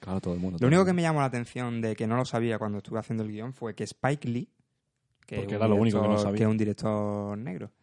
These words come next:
Speaker 2: dijo que Moonlight había ganado exclusivamente por el Oscar So White del año pasado.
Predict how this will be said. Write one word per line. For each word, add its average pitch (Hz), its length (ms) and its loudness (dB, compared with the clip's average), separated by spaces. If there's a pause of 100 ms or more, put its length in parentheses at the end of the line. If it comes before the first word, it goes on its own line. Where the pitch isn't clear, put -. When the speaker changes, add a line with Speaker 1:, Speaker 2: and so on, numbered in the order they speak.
(320)
Speaker 2:
dijo 113 400 -2
que 107 340 -2
Moonlight 151 440 2
había 135 180 2
ganado 127 220 0
exclusivamente 156 760 -2 (100)
por 117 140 -2
el 110 140 0
Oscar 117 260 -4
So 113 140 -8
White 113 240 -4
del 107 100 -8
año 101 160 -10
pasado. - 280 -18